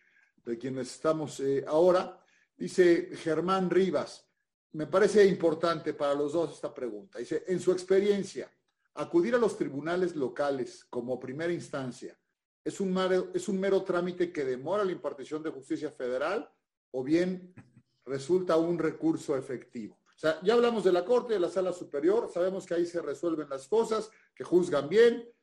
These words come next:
La Corte ha hecho algunas cosas extrañas, digamos, en, en tiempos, en interpretaciones, como la de revocación de mandato, el juicio para juzgar a los expresidentes, ahora recientemente algo en materia de energía eléctrica, digamos, extraño,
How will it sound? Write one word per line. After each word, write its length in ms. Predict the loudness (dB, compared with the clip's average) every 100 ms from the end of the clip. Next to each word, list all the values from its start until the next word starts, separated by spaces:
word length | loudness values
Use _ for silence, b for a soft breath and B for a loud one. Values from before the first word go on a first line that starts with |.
| _ _ _
La 160 | -10 2
Corte 300 | 2 4 2
ha 60 |
hecho 160 | 2 -2
algunas 320 | -4 -8 -6
cosas 320 | -6 -6 -10
extrañas, 640 | -12 -8 0 0 0 -2 -4
digamos, 440 | -4 -4 -4 -10
en, 220 | -10 -10 -14
en 260 | -16 -16
tiempos, 600 | -10 -2 0 0 2 2 2
en 100 | -4
interpretaciones, 1120 | -6 -6 -4 -6 -4 -4 4 6 4 -2 -10 b b
como 180 | -10 -2
la 100 | 0
de 80 | 0
revocación 600 | -2 -2 -4 -4 -6 -4
de 80 |
mandato, 720 | -6 -6 -4 -2 -2 0 2 2
el 80 |
juicio 400 | -2 -6 -6 -6
para 200 | -6 -6
juzgar 340 | -6 -8 -4 -2
a 40 |
los 140 | -4 -8
expresidentes, 960 | -14 -12 -10 -2 2 2 2 2 0 b b -4
ahora 500 | 0 2 0 -2 -6 B -12
recientemente 540 | -6 -4 -4 -4 -4
algo 160 | -2 -2
en 60 | -4
materia 320 | -4 -4 -4
de 60 |
energía 200 | -8 -4
eléctrica, 720 | 0 2 2 -4 0 -2 -2 -4
digamos, 480 | -2 -2 -2 -6 -16 -14 -8
extraño, 500 | -4 0 0 -2